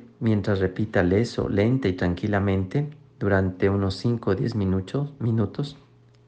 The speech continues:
en la noche y al día cuando se despierte, cada vez que lo haga, su estado emocional se hará más fuerte.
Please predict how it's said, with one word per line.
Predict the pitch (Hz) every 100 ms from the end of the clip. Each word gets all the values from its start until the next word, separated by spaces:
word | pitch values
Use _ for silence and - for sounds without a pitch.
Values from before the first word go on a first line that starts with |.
| -
en | 110 101
la | 92
noche | 101 131 135 98
y | 92
al | 87
día | 101 113
cuando | 98 90
se | -
despierte, | 82 85 - 104 - 120 117 - - - - -
cada | - 135
vez | 131 135
que | -
lo | 120 107
haga, | 123 117
su | -
estado | 107 - 117
emocional | 117 113 110 98 101 110
se | -
hará | 98 95
más | 92 87
fuerte. | - - -